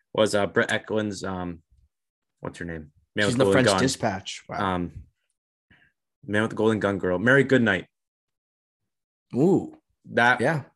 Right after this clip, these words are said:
Speaker 1: when I think Bond girls, I always think of her first. I don't know why. I think 'cause our dad, I, his favorite Bond is Roger Moore, so we, those are always on in our house. And so, like,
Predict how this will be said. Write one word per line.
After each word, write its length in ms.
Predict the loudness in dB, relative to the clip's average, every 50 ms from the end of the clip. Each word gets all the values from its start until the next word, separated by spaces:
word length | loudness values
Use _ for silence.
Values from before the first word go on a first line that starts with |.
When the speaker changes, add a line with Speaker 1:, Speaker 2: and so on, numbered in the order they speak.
| _ _ _ -2
Speaker 1:
when 140 | 2 2
I 100 | 4 4
think 280 | 4 4 2 2 2 2
Bond 300 | 2 4 4 4 4 4
girls, 400 | 6 6 6 4 2 0 -6 -14 _ _ _ -20 -20 _ _ _ -2
I 120 | 0 2
always 300 | 4 4 4 4 4 2
think 160 | 0 -2 0
of 60 | 0 0
her 120 | 0 0
first. 380 | 0 0 0 0 -2 -4 -8 _ -4
I 80 | -2
don't 100 | 0 0
know 120 | -2 -2 -2
why. 240 | 0 0 0 0 0
I 40 | -2
think 200 | -2 -2 -2 0
'cause 160 | 0 -2 -2 -4 _ _ _ _ -4
our 100 | -2 -2
dad, 500 | 0 0 0 2 2 2 0 -2 -6 _ _ _ _ _ _ -20 -20 _ _ -6
I, 120 | -6 -6
his 240 | -4 -4 -4 -2 0
favorite 260 | 2 2 2 2 2 0
Bond 240 | 0 0 0 0 -2
is 120 | -4 -2
Roger 260 | -2 -2 -2 -2 -2
Moore, 160 | -2 -2 -2 -2
so 120 | -4 -6
we, 80 | -8 -6
those 160 | -4 -6 -6
are 60 | -6 -4
always 260 | -4 -4 -4 -4 -4
on 140 | -6 -6 -4
in 80 | -2
our 100 | -2 -2 -2
house. 280 | -2 -2 -4 -6 -10 _ _ _ _ _ _ -8
And 240 | -6 -6 -6 -6 -8
so, 160 | -4 -2 -2
like, 140 | -2 -2 -4